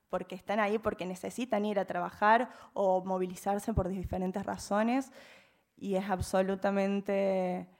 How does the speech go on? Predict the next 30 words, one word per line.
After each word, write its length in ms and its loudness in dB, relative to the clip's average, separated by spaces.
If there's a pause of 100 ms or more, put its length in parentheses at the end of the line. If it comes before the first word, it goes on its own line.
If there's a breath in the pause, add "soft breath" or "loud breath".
(640 soft breath)
vale, 300 2
violento, 500 4
no 120 2
encuentro 300 2
otra 180 -2
palabra, 640 2
hacer 480 -4
redadas 840 0
y, 400 -6 (500 soft breath)
y, 300 -10
y 260 -8
que 140 -6
lleguen 280 -2
policías 540 -4
a 80 -2
pedir 240 -2
documentos, 720 -2 (440)
que, 420 -4
claro, 400 4
no 140 -2
se 160 -4
lo 160 -2
piden 260 2
a 80 -2
cualquiera, 540 0
se 160 -6
lo 160 0
piden 280 2
a 120 -2
quienes 440 -4